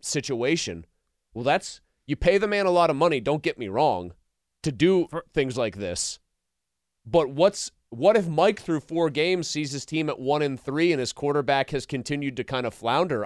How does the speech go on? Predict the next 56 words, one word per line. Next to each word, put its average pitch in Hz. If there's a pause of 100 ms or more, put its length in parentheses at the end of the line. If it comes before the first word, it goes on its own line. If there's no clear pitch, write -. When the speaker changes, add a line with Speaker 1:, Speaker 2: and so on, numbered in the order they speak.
Speaker 1:
<laughs> 117
I 165
would 190
think 190
Mike's 156
not 147
gonna 139
have 139
a -
whole 139
hell 147
of 139
a 143
lot 143
of 117
patience. 131 (100)
Speaker 2:
First 185
off, 160 (240)
Mike 170
would 151
have 151
to 143
be 139
in 135
a 123
situation, 127
or 131
Mason 156
would 147
have 135
to 127
be 127
in 123
a 113
situation 127
where 113
there's 107
no 123
other 107
offers. 85 (520)
If -
I'm 131
willing 147
to 139
come 131
back, 117
there 120
has 123
to 123
be 110
nothing 127
else. 104
My 120
agent's 135
telling 131
me 123